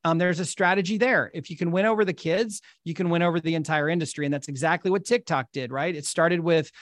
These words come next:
girls doing funny dances, and now everybody uses TikTok. I-, it's demographics. Uh, it's across the board now. Everybody's using TikTok.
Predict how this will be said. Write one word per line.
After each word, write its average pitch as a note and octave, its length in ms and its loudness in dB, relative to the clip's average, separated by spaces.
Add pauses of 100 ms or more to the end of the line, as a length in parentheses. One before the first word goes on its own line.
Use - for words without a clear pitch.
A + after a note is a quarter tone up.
(240)
girls F3+ 300 6
doing F3+ 200 0
funny E3+ 320 0
dances, F#3 600 2
and E3 180 -2
now E3+ 380 0 (160)
everybody E3 400 2
uses C#3 360 -4
TikTok. C#3+ 600 -10
I-, F3 40 -10
it's D#3+ 380 -10
demographics. E3 800 -2
Uh, D3+ 140 -14
it's D3+ 180 -12
across E3+ 380 -2
the D#3 80 -6
board D3 340 -4
now. A#2 160 -8
Everybody's C3+ 340 -8
using C3 240 -10
TikTok. B2+ 440 -10